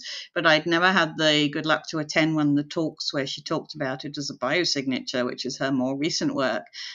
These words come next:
And in a way, that's good, 'cause it shows two people can work on an idea independently, and I think that gives it some extra validity. So we more use the spectroscopy part of her work, and she's an expert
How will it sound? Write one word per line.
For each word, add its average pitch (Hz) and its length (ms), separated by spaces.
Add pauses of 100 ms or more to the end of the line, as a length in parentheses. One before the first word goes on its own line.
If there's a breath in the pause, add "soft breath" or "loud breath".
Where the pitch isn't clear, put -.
And 185 80
in 208 80
a 214 40
way, 262 180
that's - 280
good, 214 340
'cause 165 160
it - 160
shows 170 340
two - 180
people 185 440
can 160 240
work 160 400
on 156 180
an 151 140
idea 147 520
independently, 151 840
and 147 180
I 143 60
think 151 220
that - 180
gives 156 220
it - 120
some 147 160
extra - 380
validity. 151 720 (420 loud breath)
So 165 380
we 190 200
more 220 260
use 196 300
the 170 80
spectroscopy - 760
part 139 240
of 147 80
her 143 180
work, 131 460
and 143 140
she's 151 180
an 147 120
expert - 260